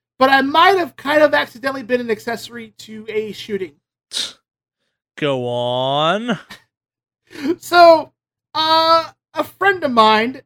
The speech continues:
Speaker 1: asked me a favor if I could drive him to a particular neighborhood, uh, and pick up his friend on the way. And I said, "Yeah, sure, no problem." So he gives me gas money, and I'm like, "Well, this, how far is it?" He's like, "Well, it's a good drive away. It's like thirty, forty minutes." I'm like, "Ah, all right, fine."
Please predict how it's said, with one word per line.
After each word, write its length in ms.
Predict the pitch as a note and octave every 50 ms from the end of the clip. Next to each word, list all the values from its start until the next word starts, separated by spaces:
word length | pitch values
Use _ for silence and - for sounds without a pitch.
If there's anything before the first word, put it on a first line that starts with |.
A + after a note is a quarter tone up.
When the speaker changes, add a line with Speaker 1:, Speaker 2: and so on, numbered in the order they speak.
| _ -
Speaker 1:
asked 320 | A3 A#3 B3+ B3+ B3 - B3
me 140 | C4+ C4+
a 60 | C4+ A3+
favor 500 | _ - A#3+ A3+ A#3 A3 A3+ B3 B3 B3
if 120 | A3+ -
I 100 | A#3+ A#3+
could 220 | A3+ A#3 A3 F#3+ _
drive 400 | _ - G#3+ A3 A#3 A#3+ A#3 G#3
him 260 | G#3 G#3 G#3 G3+ G3 _ _
to 160 | - A3+ A3
a 120 | G#3 G3
particular 640 | G3 - G#3+ G#3 - B3 B3 - B3 A#3+ A#3 A3+ A3
neighborhood, 640 | A3 A#3 A#3 A3 A3 G#3 F#3 F#3 F#3 F#3 F#3+ G#3+ - _ _ _ _ _ _ _ _ -
uh, 460 | - G3 G3+ G3 G3+ G3+ G3 G3 F#3+ - -
and 160 | G#3 G#3+ G#3
pick 160 | - A#3+ -
up 80 | B3 G#3+
his 100 | G#3 -
friend 260 | - A#3+ A#3 A3+ A3
on 120 | A3+ A3
the 60 | A3 A3
way. 240 | G#3+ G#3 G3+ G3+ G#3
And 80 | G#3
I 60 | A3+ A3
said, 180 | A3 B3 A#3+
"Yeah, 280 | C4 C4+ C4+ C#4 C#4 C4
sure, 340 | - - - A#3+ A#3 A#3 A#3 A#3 A#3 A3+ -
no 100 | A#3 A#3
problem." 440 | A3+ - F3+ F3 F3+ F3+ F#3 F#3+ F3+ _ _ _ _ _ _ _ _ _ -
So 220 | C#4+ C#4+ C#4+ C#4+ C4+
he 100 | C4+ C#4
gives 220 | C4+ D#4 D4+ C#4
me 100 | D4+ D#4
gas 340 | A#3 A#3 A#3+ A#3 A#3 A3+ A#3
money, 320 | A#3 A#3 A#3 A#3 A#3 A#3 A#3+
and 100 | A3+ A#3
I'm 80 | A3+
like, 180 | A#3 A#3 A#3 -
"Well, 100 | A#3+ B3+
this, 180 | D4 D#4+ -
how 220 | - C#4 D4 D4+ D4+
far 320 | - - D4 D4+ D4+ D#4+
is 120 | F#4 E4 C#4
it?" 40 | C#4
He's 80 | C4
like, 100 | B3 C4+
"Well, 200 | E4 D#4 D#4 D#4
it's 100 | D#4+ -
a 40 | -
good 180 | G#3 B3+ B3+ G3+
drive 240 | - A#3 A3+ G#3 G3
away. 140 | G3 G3+
It's 80 | G3 -
like 120 | A3 - -
thirty, 220 | A3+ A3 G#3 G3+
forty 220 | F#3+ - G#3+ G3+ F#3+
minutes." 260 | F#3+ G3 F#3+ F#3 -
I'm 60 | G#3+
like, 140 | A3+ A3+ _ _ _ _ _ _ _ _ _ -
"Ah, 480 | B3 C4+ D4 D#4+ D#4+ D#4 C#4 A3+ - -
all 100 | - B3+
right, 220 | C4 C4 B3 A3+ -
fine." 480 | - - A3+ A3+ G#3+ G3 F#3 E3+ E3+